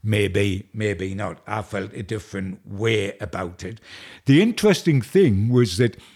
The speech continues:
Paul Bracewell, uh, a, a man I've got an awful lot of time for, wonderful player, uh, although he was chopped in half by Billy Whitehurst in a, in, in a match at Saint James's Park when he played for Everton.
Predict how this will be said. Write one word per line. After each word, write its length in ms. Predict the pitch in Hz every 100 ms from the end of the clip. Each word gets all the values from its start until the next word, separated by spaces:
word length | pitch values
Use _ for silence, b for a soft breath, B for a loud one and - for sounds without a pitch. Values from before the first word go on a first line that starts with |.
| b b b b b b b b b b _ _ _ _ _ -
Paul 260 | 202 214 190
Bracewell, 580 | 175 180 - 113 117 -
uh, 320 | 131 - - - - - _ - _ _ -
a, 160 | 113 113 -
a 20 |
man 340 | 107 123 131 117
I've 280 | 104 92 -
got 160 | 113 - _ -
an 100 | 117
awful 260 | 160 110
lot 120 | 98
of 100 | 95 -
time 240 | 90 82
for, 280 | - 92 104
wonderful 540 | 107 165 180 - 110
player, 520 | - 127 107 98 113 -
uh, 460 | 107 107 104 -
although 240 | 117 110 110
he 80 | 101
was 160 | 101
chopped 340 | - 127 104 123
in 60 |
half 280 | 101 107 -
by 180 | 107 101
Billy 260 | 95 101
Whitehurst 640 | 101 110 101 101 98 110 110
in 100 | 98
a, 340 | 101 107 107
in, 60 | 110
in 220 | 123 104
a 60 | 98
match 300 | 98 95 98
at 120 | 87
Saint 200 | 98 95
James's 380 | 95 101 87 92
Park 300 | - 110 -
when 140 | 95
he 60 | 90
played 280 | 120 107 92
for 100 | 92
Everton. 380 | 120 120 98